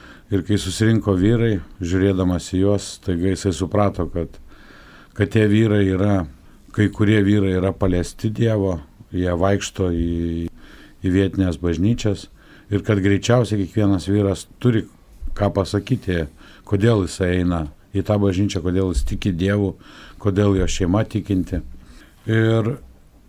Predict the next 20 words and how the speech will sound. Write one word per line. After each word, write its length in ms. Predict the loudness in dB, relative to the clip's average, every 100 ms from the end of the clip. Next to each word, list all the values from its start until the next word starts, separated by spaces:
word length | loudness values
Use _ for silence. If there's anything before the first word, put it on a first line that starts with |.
| -20 -20 -20 -14
jisai 240 | -10 -2 0
pamatė 560 | 2 2 2 2 2
ant, 160 | 0 -2 -4
ant 240 | 0 0
kai 140 | 0 0
kurių 240 | 2 2 4
vyrų 360 | 4 4 0 -4 -12 -20 -8
tiesiog 400 | -8 -4 -4 -4
šviesą 540 | -2 2 2 0 -2 -2 -2 -4
veiduose, 720 | -2 0 0 -2 -2 -4 -4 -6 -18 -20 -6
kurie 200 | 0 2 0
turėtų 640 | 0 2 2 0 -2 -4
apie 220 | -2 -2
tai 100 | -2 -2
pakalbėti. 640 | -4 -2 -2 -2 -4 -10 -20 -20 -4
Ir 100 | 0
jis 120 | 0 2
pakvietė 460 | 0 2 -2 0 0
juos 180 | 0
paliudyti, 640 | -2 0 2 0 -4 -8